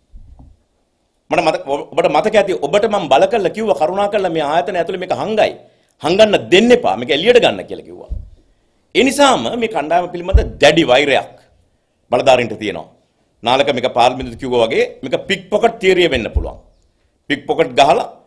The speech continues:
පික් පොකට් කර, ගහපු හොරා දුවනකට පිටිපස්සෙන්, ඔහුගේ පිටිපස්සෙන් එළවනවා.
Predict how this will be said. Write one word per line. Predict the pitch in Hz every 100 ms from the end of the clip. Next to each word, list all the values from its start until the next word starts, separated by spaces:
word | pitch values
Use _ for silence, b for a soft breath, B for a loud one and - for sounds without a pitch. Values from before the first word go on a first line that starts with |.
| _ _ _ _ -
පික් | 143
පොකට් | 170 160 160
කර, | 151 - - _
ගහපු | - 139 156 139
හොරා | 117 151 151
දුවනකට | 113 120 127 185 262 - - - _
පිටිපස්සෙන්, | - 190 269 - - 113 123
ඔහුගේ | - 165 175
පිටිපස්සෙන් | 170 175 - 143
එළවනවා. | 127 160 151 139